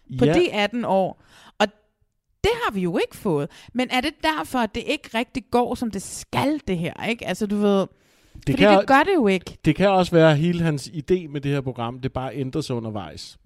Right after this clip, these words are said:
Speaker 1: Ja.
Speaker 2: Og på intet tidspunkt ser vi, at det rent faktisk er en rigtig replika, han laver af de her steder. Du ser ikke barn udefra i virkeligheden.
Speaker 1: Jo.
Speaker 2: Gør man det?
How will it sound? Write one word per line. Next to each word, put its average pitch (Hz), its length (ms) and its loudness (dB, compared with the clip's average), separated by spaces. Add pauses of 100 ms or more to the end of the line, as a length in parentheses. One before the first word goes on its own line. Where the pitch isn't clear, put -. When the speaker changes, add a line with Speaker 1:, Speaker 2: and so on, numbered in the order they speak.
(300)
Speaker 1:
Ja. 233 240 -2 (1120)
Speaker 2:
Og 131 240 2 (180)
på - 100 0 (100)
intet 196 300 2
tidspunkt 175 500 -4
ser 175 240 -2
vi, 151 320 -4
at - 120 -4
det - 100 -6
rent 139 200 -6
faktisk 123 340 -8
er 120 120 -10
en 123 120 -10
rigtig 123 260 -10
replika, 139 400 -6
han 110 180 -8
laver 107 280 -4
af 120 60 -6
de 113 140 -8
her 107 180 -6
steder. 101 340 -10 (2000)
Du 139 80 -2
ser 185 220 0
ikke 151 180 2
barn 147 300 -2
udefra 143 560 -2
i - 120 -12
virkeligheden. 127 520 -8 (1040)
Speaker 1:
Jo. 214 240 -4 (300)
Speaker 2:
Gør 151 140 6
man 254 100 0
det? 262 160 2